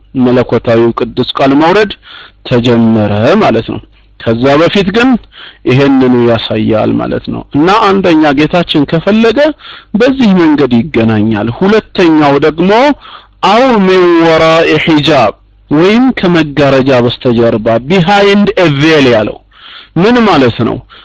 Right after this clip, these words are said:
በዚህ በተመረጠው ነብይና ረሱል ወይም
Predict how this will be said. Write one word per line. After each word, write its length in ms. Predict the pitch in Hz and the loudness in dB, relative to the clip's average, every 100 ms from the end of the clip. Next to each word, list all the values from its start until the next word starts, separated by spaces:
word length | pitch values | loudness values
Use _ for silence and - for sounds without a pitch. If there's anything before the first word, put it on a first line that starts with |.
| _ | _
በዚህ 320 | 127 160 196 233 | -2 0 2 2
በተመረጠው 720 | 208 202 202 196 190 - 190 | 0 0 0 2 0 0 0
ነብይና 500 | 180 160 160 165 160 156 | 2 2 2 2 2 2
ረሱል 420 | 147 143 196 233 269 - _ - _ _ - | 0 0 0 0 0 -6 _ -20 _ _ -4
ወይም 440 | 131 143 170 208 | 0 2 2 0